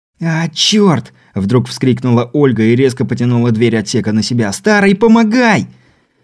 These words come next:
Андрей без лишних вопросов бросился к двери и помог её закрыть. Закрутив баранку замка, он отнял у Ольги автомат и вставил его внутрь баранки в качестве блокиратора.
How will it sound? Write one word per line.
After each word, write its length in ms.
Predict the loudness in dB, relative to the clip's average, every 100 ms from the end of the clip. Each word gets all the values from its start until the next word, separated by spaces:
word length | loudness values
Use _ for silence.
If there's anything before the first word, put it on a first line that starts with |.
| _ _
Андрей 340 | -2 0 2 2
без 220 | 4 2
лишних 440 | 2 0 2 -2
вопросов 540 | 0 -2 0 -2 -2 -2
бросился 480 | 0 0 0 -4 0
к 100 | 0
двери 300 | 2 2 2
и 80 |
помог 360 | 2 0 0 0
её 180 | 0 0
закрыть. 480 | -2 -4 -6 -6 -16 _ _
Закрутив 520 | -4 0 0 0 0
баранку 460 | 2 2 0 0 -2
замка, 460 | 0 0 0 -4 0
он 200 | 0 2
отнял 320 | 0 -2 -2
у 160 | 0 0
Ольги 180 | 0
автомат 500 | -2 -2 -2 0 0
и 60 | -4
вставил 400 | -6 -6 -2 -2
его 240 | -2 -2
внутрь 360 | 0 0 0 0
баранки 480 | 0 0 0 -2 -4
в 60 |
качестве 500 | -4 -6 -4 -6 -2
блокиратора. 760 | 0 -2 -2 -2 -2 -4 -10 -16